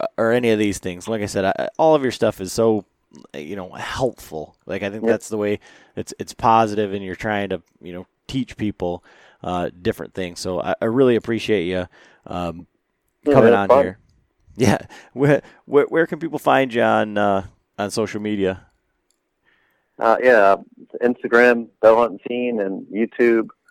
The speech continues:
Speaker 2: uh, bow hunting scene. Um,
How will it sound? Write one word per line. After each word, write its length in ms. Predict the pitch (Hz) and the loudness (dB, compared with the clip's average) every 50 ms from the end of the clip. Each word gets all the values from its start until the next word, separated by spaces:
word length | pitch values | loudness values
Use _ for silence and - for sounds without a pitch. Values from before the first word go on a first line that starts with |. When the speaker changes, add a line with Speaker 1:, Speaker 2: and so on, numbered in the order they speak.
| _ _ - - _ _ _ - | _ _ -20 -20 _ _ _ -4
Speaker 2:
uh, 280 | - 92 95 92 90 87 | 0 0 2 2 0 0
bow 260 | 98 - 107 110 107 | 4 6 6 6 6
hunting 260 | 107 110 107 92 95 - | 4 0 -4 -6 -10 -10
scene. 360 | - 113 113 110 110 110 110 _ _ _ _ _ _ _ _ _ _ _ _ _ _ _ _ _ _ _ _ - - | -8 -6 -6 -6 -6 -8 -10 _ _ _ _ _ _ _ _ _ _ _ _ _ _ _ _ _ _ _ _ -4 -2
Um, 500 | 85 82 82 80 80 78 - - - | -2 0 0 0 0 -2 -2 -6 -14